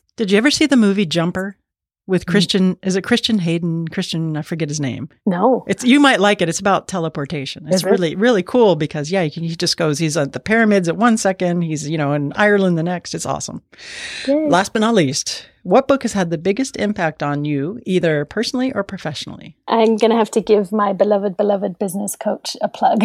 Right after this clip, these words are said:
Speaker 2: <laughs> So he's just published,
Speaker 1: <laughs>
Speaker 2: he's published his first, um, book just now called The Alter Ego Effect, and it's
Speaker 1: Okay.
Speaker 2: by Todd Herman. And I, uh,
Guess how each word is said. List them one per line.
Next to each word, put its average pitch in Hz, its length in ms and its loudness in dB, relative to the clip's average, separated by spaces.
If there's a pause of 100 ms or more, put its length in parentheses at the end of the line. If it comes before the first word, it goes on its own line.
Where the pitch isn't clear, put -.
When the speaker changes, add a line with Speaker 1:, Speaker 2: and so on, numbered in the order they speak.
Speaker 2:
<laughs> - 120 -2
So - 180 -2
he's 233 260 2
just 240 260 2
published, 254 440 4 (140)
Speaker 1:
<laughs> 466 120 0
Speaker 2:
he's 294 180 4
published 240 460 2
his 220 180 -2
first, 214 520 2
um, 202 360 0
book 190 300 -2
just - 180 -4
now 185 140 2
called 190 240 0
The 202 100 0
Alter 202 400 0
Ego 226 440 -2
Effect, - 500 -4 (560)
and 202 160 0
it's 196 60 2 (100)
Speaker 1:
Okay. 180 80 -2 (180)
Speaker 2:
by 196 380 6
Todd 185 220 2
Herman. 208 560 -2 (600)
And 196 320 -2
I, 190 440 -4 (140)
uh, - 40 -10